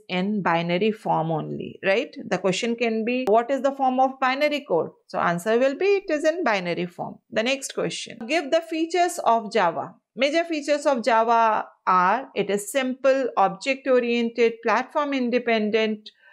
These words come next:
portable, robust, secure, and multi-threaded.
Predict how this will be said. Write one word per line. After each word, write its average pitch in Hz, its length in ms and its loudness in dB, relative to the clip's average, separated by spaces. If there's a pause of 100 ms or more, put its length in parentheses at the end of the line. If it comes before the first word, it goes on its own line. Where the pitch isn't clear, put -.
(260)
portable, 269 720 4
robust, 226 760 2
secure, 214 680 2 (100)
and 190 500 0
multi-threaded. 170 1200 -4